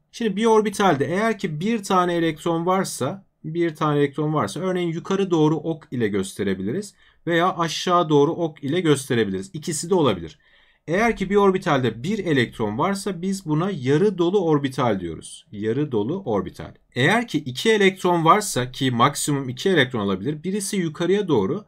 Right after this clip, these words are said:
birisi aşağı doğru gösterilir ve bu tam dolu orbitaldir. Tam dolu orbitaldir. Bir orbitalde hiç elektron olmaya da bilir. Hiç elektron yoksa o orbitale de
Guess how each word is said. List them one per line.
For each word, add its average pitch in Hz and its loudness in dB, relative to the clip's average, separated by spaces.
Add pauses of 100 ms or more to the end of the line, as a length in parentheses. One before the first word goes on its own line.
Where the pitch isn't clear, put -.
(380)
birisi 196 -2
aşağı 170 -2
doğru 110 2
gösterilir 104 -4 (300)
ve 175 0
bu 240 -4
tam 214 2
dolu 120 6
orbitaldir. 85 -6 (280)
Tam 147 -2
dolu 165 -2
orbitaldir. 98 -4 (360)
Bir 143 0
orbitalde 202 0
hiç 202 -8
elektron 185 -2
olmaya 165 0
da 123 0
bilir. 110 -8 (220)
Hiç 214 -6
elektron 156 0
yoksa 170 -2
o 180 4
orbitale 101 2
de 190 -4